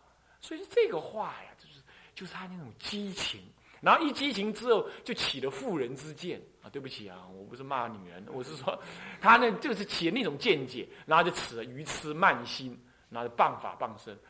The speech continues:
谤其他的法都不对，谤其他的出家人修的都不行，你不觉得很奇怪吗？怎么会这样呢？说我们中国的祖师叫人家持戒修，持戒修善呢？那都是，那都是对阿弥陀没信心才这样干的。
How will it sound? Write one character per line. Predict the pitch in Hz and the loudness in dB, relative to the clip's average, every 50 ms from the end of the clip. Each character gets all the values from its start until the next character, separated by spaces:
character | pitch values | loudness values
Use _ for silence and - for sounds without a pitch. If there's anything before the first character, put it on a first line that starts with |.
| - - - _ | -20 -20 6 _
谤 | 339 330 285 247 | 12 12 12 10
其 | - - 240 269 | 4 0 -2 6
他 | 302 320 330 | 8 10 10
的 | 320 285 214 | 12 10 8
法 | 180 156 139 | 8 6 6
都 | 147 180 | 4 0
不 | 165 151 156 | -2 -2 0
对， | 175 175 135 - - - - - _ _ _ - - - - - | 0 0 0 -2 -6 -14 -18 -20 _ _ _ -20 -20 -20 0 10
谤 | - 349 320 269 262 | 12 12 12 12 10
其 | - - - 262 | 2 0 -2 4
他 | 302 330 330 | 8 8 8
的 | 294 | 8
出 | 240 - 277 285 | 6 0 -2 0
家 | 220 269 277 277 | 6 10 10 10
人 | 262 226 240 | 10 10 6
修 | 233 - - 269 285 277 262 | 2 -2 -4 -4 -2 -2 0
的 | 226 | 0
都 | 254 247 | 0 0
不 | 240 | 0
行， | 262 190 175 160 160 180 214 - - - _ _ _ _ _ _ _ _ _ | 0 0 0 0 0 0 -2 -8 -14 -20 _ _ _ _ _ _ _ _ _
你 | 240 247 | -12 -12
不 | 226 339 | -10 -4
觉 | - | -4
得 | 381 339 | -4 -4
很 | - - 139 | -4 -8 -8
奇 | - - - - 139 | -8 -8 -10 -10 -10
怪 | 160 170 214 240 220 190 185 | -10 -2 2 2 2 2 0
吗？ | 185 190 190 | -2 -6 -8
怎 | 190 185 | -8 -6
么 | 214 392 | -6 -6
会 | |
这 | 370 - 392 349 233 | -2 -2 0 2 4
样 | 233 214 202 190 | 4 4 4 2
呢？ | 190 185 185 - - - - - | -2 -4 -6 -6 -16 -20 -14 -10
说 | - - 294 302 | -2 2 8 10
我 | 254 196 | 10 10
们 | 202 220 | 10 6
中 | - 294 285 294 | 2 2 0 4
国 | 240 240 226 | 10 10 10
的 | 220 214 | 10 10
祖 | - - 170 151 | 4 -2 -4 -4
师 | 143 - - 208 214 | -4 -4 -4 -4 -6
叫 | - - 262 214 185 | 2 6 6 6 6
人 | 180 190 | 6 2
家 | 190 208 202 202 | 4 4 4 4
持 | 202 - - - 151 170 | 4 -2 -4 -4 -4 -4
戒 | 170 - 233 208 170 | -4 0 2 2 2
修， | - - - 185 180 175 - - - - - | 2 0 0 0 0 0 -2 -10 -12 -14 -8
持 | - - - 160 165 190 | -8 -4 -2 0 0 0
戒 | 175 - 247 196 - | 0 6 6 6 6
修 | - - 196 196 196 | 6 4 4 2 2
善 | 190 - 247 214 180 151 147 | 2 4 6 6 6 4 0
呢？ | 147 147 170 226 | -6 -8 -4 0
那 | 330 415 | 6 10
都 | 440 453 | 10 10
是， | 427 440 381 247 - - - - - | 10 8 0 0 -2 -6 -10 -14 -6
那 | - 381 480 | -2 6 6
都 | 453 370 | 6 6
是 | - 311 240 | 6 2 0
对 | - 269 233 | 4 6 8
阿 | 226 240 | 8 8
弥 | 220 214 | 6 6
陀 | 180 180 | 4 4
没 | 175 165 170 | 4 4 0
信 | 180 180 208 180 | 0 -2 -2 -2
心 | 156 - 160 175 185 185 | -2 -4 -4 -4 -6 -4
才 | 170 147 135 | -2 -2 2
这 | 123 147 | 2 2
样 | 127 113 | 2 2
干 | 107 123 107 | -2 -4 -4
的。 | 101 90 | -4 -10